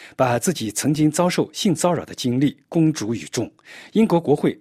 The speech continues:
也难以置身度外。英国国防大臣法伦递交辞呈时承认，他的过去的一些行为举止可能没有达到应有的高度。英国一家报纸本周披露，法伦十五年前触摸过女记者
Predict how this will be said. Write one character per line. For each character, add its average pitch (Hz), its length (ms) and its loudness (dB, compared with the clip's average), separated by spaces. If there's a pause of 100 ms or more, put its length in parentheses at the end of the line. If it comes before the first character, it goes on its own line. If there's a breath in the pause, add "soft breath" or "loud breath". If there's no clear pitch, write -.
也 107 180 -6
难 92 260 -6
以 107 60 -4
置 - 180 -8
身 95 180 -6
度 85 180 -8
外。 82 180 -8 (520 loud breath)
英 202 140 2
国 180 120 2
国 160 140 0
防 165 160 -2
大 165 160 -4
臣 104 340 -8
法 117 160 -2
伦 110 240 -2
递 147 140 -2
交 117 320 -4
辞 - 300 -4
呈 - 180 -4
时 95 300 -6
承 - 160 -8
认， 104 180 -8 (380 loud breath)
他 185 100 2
的 160 80 2
过 202 220 2
去 - 120 -6
的 135 80 0
一 113 60 -2
些 131 160 -2
行 135 240 0
为 143 100 2
举 127 200 -4
止 - 260 -10
可 - 160 -6
能 113 100 -2
没 131 140 2
有 135 100 2
达 - 160 -8
到 - 280 -8
应 175 160 2
有 - 100 -6
的 - 100 -16
高 80 140 -8
度。 92 180 -8 (460)
英 143 160 0
国 113 160 0
一 107 40 -2
家 104 360 -2
报 139 180 0
纸 - 280 -10
本 - 120 -12
周 82 140 -14
披 - 160 -6
露， 143 180 2 (320 loud breath)
法 117 120 0
伦 123 120 0
十 135 200 -2
五 143 100 0
年 101 180 -8
前 92 200 -8
触 - 160 -2
摸 113 160 2
过 110 160 -4
女 104 160 -6
记 127 160 0
者 82 260 -10